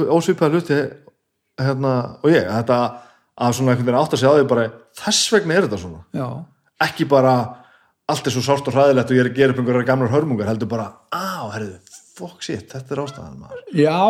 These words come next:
Speaker 2: já, og svona, og líka bara þetta, þú veist, að eins og, eins og ég var að segja, sko, reyna að átta sig á því, þú veist, það er, af hverju er maður eins og maður er?
Speaker 1: Já.
Speaker 2: Ha? Þú veist, hérna,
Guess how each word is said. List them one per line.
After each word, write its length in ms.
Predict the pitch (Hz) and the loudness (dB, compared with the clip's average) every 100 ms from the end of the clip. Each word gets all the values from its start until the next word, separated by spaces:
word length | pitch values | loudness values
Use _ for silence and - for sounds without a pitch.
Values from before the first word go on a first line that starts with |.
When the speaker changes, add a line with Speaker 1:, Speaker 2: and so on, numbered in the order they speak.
| 247 | 4
Speaker 2:
já, 100 | 160 | 4
og 220 | 131 135 | 4 2
svona, 200 | 151 151 131 | 2 2 2
og 280 | 127 139 131 135 147 | 2 2 2 -2 -2
líka 280 | 151 170 165 | 0 0 0
bara 160 | 147 | 0
þetta, 240 | 151 147 143 | 0 -2 -2
þú 100 | 151 | -2
veist, 160 | - | 2
að 640 | 151 135 - - - - - | 2 2 -2 -12 -20 -20 -10
eins 160 | 135 | -2
og, 80 | 156 | 0
eins 180 | 160 143 | 0 2
og 80 | 160 | 2
ég 80 | 175 | 2
var 100 | 165 | 0
að 40 | |
segja, 220 | 254 339 | -2 -4
sko, 180 | - 120 | -4 -2
reyna 220 | 127 135 | 0 -2
að 100 | - | -4
átta 200 | - 185 | -2 0
sig 100 | 175 | 2
á 60 | 185 | 2
því, 200 | 262 202 139 - - | 2 0 0 -6 -14
þú 140 | 127 | -14
veist, 160 | 117 _ | -14 _
það 240 | _ 131 135 | _ -4 -4
er, 80 | 135 202 - _ _ _ _ _ _ _ _ - - _ _ | -4 -14 -20 _ _ _ _ _ _ _ _ -20 -20 _ _
af 180 | - 131 | -14 -6
hverju 160 | 139 | -2
er 60 | 151 | 0
maður 180 | 175 170 | 0 0
eins 80 | 170 | 0
og 80 | 170 | 0
maður 200 | 190 285 | 0 -2
er? 160 | - - - | -4 -12 0
Speaker 1:
Já. 180 | 139 131 - - - - - | 4 4 2 -4 -8 -14 -2
Speaker 2:
Ha? 180 | 160 135 110 - - - _ | 0 0 -4 -16 -20 -20 _
Þú 180 | _ 131 | _ -6
veist, 240 | 135 - - | -6 -6 -12
hérna, 680 | 165 - 131 139 147 147 | -12 -10 -10 -6 -4 -2